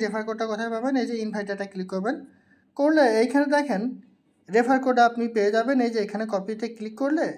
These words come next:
এখানে ক্লিক করলে আপনি সরাসরি কিন্তু এখান থেকে আপনার ইনভাইট কোডটা পেয়ে যাবেন। তো এখানে দেখেন আমার এখানে তিনজন কিন্তু already এখানে পার্টিসিপেট করেছে। তো এখানে রুলসগুলো আমি আপনাদের একটু দেখাই। আপনি যে রেফার করলে এখান থেকে পয়েন্ট পাবেন এরকম না, আপনি যাদের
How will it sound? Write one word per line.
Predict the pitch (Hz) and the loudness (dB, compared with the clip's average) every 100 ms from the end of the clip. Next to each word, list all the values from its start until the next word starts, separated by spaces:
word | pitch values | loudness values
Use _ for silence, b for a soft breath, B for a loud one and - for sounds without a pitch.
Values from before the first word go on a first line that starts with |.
| 151 | -8
এখানে | 208 220 220 | -6 -4 -4
ক্লিক | 220 220 | -6 -4
করলে | 294 311 240 | 0 2 0
আপনি | 220 214 | -2 -2
সরাসরি | 196 202 196 185 | -4 -4 -6 -6
কিন্তু | 185 180 | -4 -6
এখান | 175 175 | -6 -8
থেকে | 170 170 | -6 -8
আপনার | 165 165 160 | -8 -8 -8
ইনভাইট | 160 160 | -8 -6
কোডটা | 160 160 160 | -8 -8 -4
পেয়ে | 180 143 | -2 -2
যাবেন। | 123 - - b b b b - | -6 -12 -18 b b b b 0
তো | 214 | 2
এখানে | 220 269 262 | 4 6 6
দেখেন | 247 262 226 | 4 4 2
আমার | 226 | 0
এখানে | 240 247 247 | 0 -2 0
তিনজন | 254 240 233 226 | -2 0 -2 -2
কিন্তু | 220 208 | 0 0
already | 196 196 | 0 -4
এখানে | 208 202 190 | -2 -2 -4
পার্টিসিপেট | 185 185 196 196 | -4 -6 -8 -4
করেছে। | 180 180 233 311 b b b - | -4 -4 -6 -8 b b b -6
তো | 196 | -4
এখানে | 233 226 208 | -2 0 0
রুলসগুলো | 240 220 220 233 202 | 0 -2 -2 0 2
আমি | 202 196 | 0 -2
আপনাদের | 185 185 185 | -2 -2 -2
একটু | 202 175 | -2 -2
দেখাই। | 175 226 302 - _ _ _ _ _ _ _ - | -2 -2 -4 -10 _ _ _ _ _ _ _ -10
আপনি | 185 220 | -4 -2
যে | 233 190 | 0 0
রেফার | 190 220 220 | 0 -2 -2
করলে | 226 254 | 0 0
এখান | 254 247 | 0 -2
থেকে | 262 262 262 | -2 -2 -2
পয়েন্ট | 233 233 | -2 0
পাবেন | 240 233 220 | -2 -2 -4
এরকম | 202 185 180 151 | -4 -6 -6 -4
না, | 135 160 | -4 -4
আপনি | 214 226 | -2 0
যাদের | 233 | 0